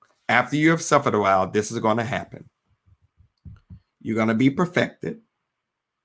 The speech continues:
You're gonna be established. You're gonna be strengthened. And you're gonna be settled. All right? You're gonna be perfected.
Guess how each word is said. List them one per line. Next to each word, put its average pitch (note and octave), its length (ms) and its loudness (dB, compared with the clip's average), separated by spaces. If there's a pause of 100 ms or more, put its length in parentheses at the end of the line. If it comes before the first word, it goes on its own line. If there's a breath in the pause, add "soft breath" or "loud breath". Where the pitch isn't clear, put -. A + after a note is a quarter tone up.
(440)
You're G2 120 -8
gonna A2 200 0
be B2 160 2
established. - 800 -6 (720)
You're F#2 100 -14
gonna G2+ 180 -2
be C3+ 120 4
strengthened. A2 680 -8 (880)
And G2+ 100 -6
you're F#2+ 140 -2
gonna F#2+ 120 -6
be F#2+ 140 -6
settled. - 460 -14 (1800)
All - 80 -10
right? - 280 -8 (2000)
You're G2 120 -8
gonna A#2 160 2
be C3 140 4
perfected. - 640 -2